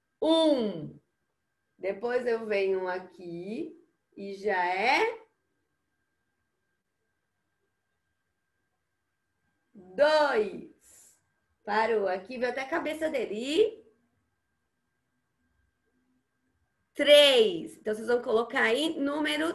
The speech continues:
três. Então, na letra A tá falando, se eu uso o meu palmo pra medir e vocês usam o palminho, o palmo de vocês,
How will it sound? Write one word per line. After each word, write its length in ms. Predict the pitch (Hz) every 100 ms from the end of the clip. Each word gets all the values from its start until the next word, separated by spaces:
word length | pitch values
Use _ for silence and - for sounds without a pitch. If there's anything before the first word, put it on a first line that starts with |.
| -
três. 960 | 311 285 285 277 196 - - - - - _ _ _ _ _ _ _ -
Então, 300 | 330 330 277
na 140 | 269
letra 500 | 277 320 294 262 285
A 60 | 311
tá 200 | 311 311
falando, 720 | 285 208 240 277 233 180 170 -
se 240 | _ - 330
eu 360 | 403 554 440
uso 260 | 240 208 220
o 60 | 226
meu 240 | 247 269
palmo 560 | 269 247 202 185 190 190
pra 200 | 202 180
medir 640 | 180 175 180 180 180 170 -
e 100 | 240
vocês 600 | 254 277 - 247 233 214
usam 460 | 233 220 190 165
o 40 | 180
palminho, 540 | 226 190 196 185 -
o 80 | -
palmo 340 | 240 214 190
de 120 | 180 175
vocês, 680 | 160 165 285 240 - -